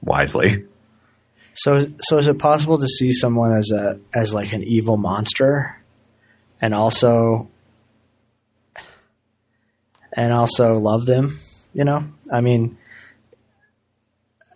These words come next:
Speaker 2: I, I don't know. I mean, because that, that's how this David Cleon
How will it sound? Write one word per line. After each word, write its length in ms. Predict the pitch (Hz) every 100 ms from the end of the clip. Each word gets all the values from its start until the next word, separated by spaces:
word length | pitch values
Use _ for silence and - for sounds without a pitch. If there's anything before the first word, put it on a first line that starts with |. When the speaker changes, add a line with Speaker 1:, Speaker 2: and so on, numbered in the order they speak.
| -
Speaker 2:
I, 400 | - - 123 131
I 20 | 147
don't 180 | 151
know. 140 | 147 151
I 180 | 113 113
mean, 220 | 123 - 76 - 139
because 280 | 135 147 139
that, 280 | 160 - -
that's 220 | 156 165
how 220 | 156 131
this 220 | 117 117 -
David 300 | 123 117 110
Cleon 380 | 123 113 104